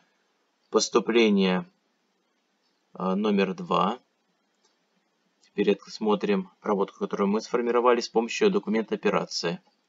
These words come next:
Дебет сорок один ноль один, количество одна штука. По аналитику, по аналитике,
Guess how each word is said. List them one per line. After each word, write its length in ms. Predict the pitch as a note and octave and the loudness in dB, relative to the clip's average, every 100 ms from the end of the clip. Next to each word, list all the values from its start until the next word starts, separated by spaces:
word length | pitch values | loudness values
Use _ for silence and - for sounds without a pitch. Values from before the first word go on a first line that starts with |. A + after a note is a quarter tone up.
| _ | _
Дебет 600 | F2+ - G#2 F2+ F2+ - _ _ - _ - | -12 -2 0 0 -2 -6 _ _ -20 _ -4
сорок 340 | A2+ G#2+ - | 0 0 0
один 360 | G2+ F#2+ F2 F2 _ _ _ - | 0 0 -2 -4 _ _ _ -4
ноль 220 | G2+ F#2 | 0 0
один, 480 | F2 E2+ F#2 C3 - _ _ _ _ _ | 0 -4 -4 -6 -12 _ _ _ _ _
количество 480 | G#2 G2+ - G2 | -2 -2 -2 -2
одна 200 | F#2 F#2+ | 0 -2
штука. 520 | - - F2+ - C3+ C#3 _ _ _ _ _ _ | -6 -8 -8 -4 -6 -6 _ _ _ _ _ _
По 120 | G#2+ | -2
аналитику, 800 | G#2 A2 A2 - - G2 F#2+ - _ _ _ _ | 2 2 0 -4 -2 2 2 -2 _ _ _ _
по 100 | A2 | 0
аналитике, 680 | A#2 A#2 A2 G2 - F#2 | 2 2 0 -4 0 0